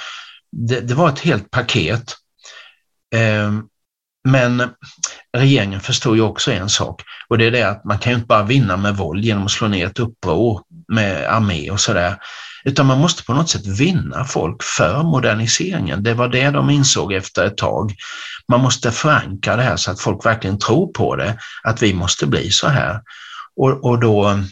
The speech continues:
då började man med det som vi lite högtidligt kallar nationsbyggande,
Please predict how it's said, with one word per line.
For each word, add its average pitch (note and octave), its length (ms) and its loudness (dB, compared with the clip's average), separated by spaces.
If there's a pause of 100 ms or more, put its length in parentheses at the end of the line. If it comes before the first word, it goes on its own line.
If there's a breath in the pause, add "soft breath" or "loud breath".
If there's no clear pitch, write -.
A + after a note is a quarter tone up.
(1080 loud breath)
då A#2+ 100 2
började C3 440 6
man A2 220 4
med B2+ 100 2
det A2+ 140 2
som C3 200 0
vi G2+ 180 0
lite G#2+ 300 -2
högtidligt A2 580 -2
kallar G#2 260 0
nationsbyggande, G2+ 1300 0